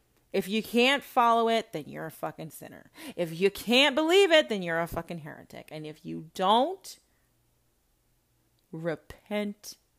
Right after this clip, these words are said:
for not living up to this motherfucking Bible, then you're going to hell. It's that simple. That, as a Christian, is the power, ora, of my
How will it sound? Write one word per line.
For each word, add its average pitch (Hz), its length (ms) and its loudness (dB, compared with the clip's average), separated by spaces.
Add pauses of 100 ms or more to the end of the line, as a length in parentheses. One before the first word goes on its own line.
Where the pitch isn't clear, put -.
(400)
for 147 220 -14
not 143 280 -12
living 165 460 -8
up 160 200 -8
to - 160 -12
this 143 200 -10
motherfucking 147 640 -12
Bible, 139 400 -16 (1080)
then 147 140 -12
you're 127 140 -12
going 131 400 -12
to 156 140 -16
hell. 151 360 -18 (1300)
It's 247 220 -6
that 277 260 2
simple. 220 560 -4 (240)
That, 240 520 8
as 202 140 6
a 190 60 -2
Christian, 165 760 -2
is 185 220 -4
the 185 140 0
power, 233 760 8 (180)
ora, 277 640 12 (640)
of 202 440 2 (400)
my 170 520 -2